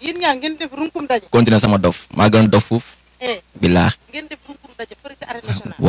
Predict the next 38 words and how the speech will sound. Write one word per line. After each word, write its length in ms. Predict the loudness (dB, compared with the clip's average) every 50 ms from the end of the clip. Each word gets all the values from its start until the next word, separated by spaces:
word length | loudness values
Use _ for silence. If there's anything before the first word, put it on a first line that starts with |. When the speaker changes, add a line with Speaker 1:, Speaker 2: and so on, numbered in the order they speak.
| 2
Speaker 2:
nga 80 | 2 2
gis 120 | 0 0 -2
lu 80 | 0
garaaw. 300 | 0 0 0 0 -2 -4 -6 -10 _ _ _ _ _
Billaahi. 200 | -2 0 0 0
Speaker 1:
Lamb 120 | 0 -4 -8
ji 80 | -12 -14
neex. 160 | -14 -20 -20 _ _ _ _ _ _
Speaker 2:
Matu 160 | 2 2 4
bëreegu 300 | 4 6 6 6 8 8
ma 100 | 6 6
de. 100 | 4 2 0 -4 _ _ _ _ _ _ _ _ _ -4
Barki 260 | -4 -4 -4 -8 -8
Seydina 400 | 0 2 2 4 4 2 2 2
Speaker 1:
Eh, 40 | 2
Speaker 2:
Mohamed. 360 | 2 0 0 0 0 0 -2
Speaker 1:
loolu 120 | -4 _
dañ 0 |
fi 80 | _ _
defee 220 | -20 -20 _ -20 -20
noonu. 320 | -20 -20 -20 _ _ -4 -2
Speaker 2:
Man 120 | 2 4 4
lu 60 | 6
ma 80 | 6 6
yor 140 | 6 6 6
xajul 200 | 4 4 6 6
arène 200 | 6 6 6 6
nationale 320 | 6 6 6 4 4 4 2
sax. 120 | 0 -4 -2
Billaahi 340 | -2 0 2 4 4 6 6 4
wallaahi 300 | 4 2 0 0 -2 -2
du 60 | -2
caaxaan. 320 | -2 -2 -2 -2 -4 -8 -12 -20 _ _ _ _ _ _ _ _ _ _ _ _ _
Damay 200 | 0 2 4 4
bëre 200 | 6 6 6 8
bay 140 | 8 8 8
naaw. 220 | 8 6 4 2 0 -4 _ _ _ _ _
Speaker 1:
Eh. 160 | 0 0 0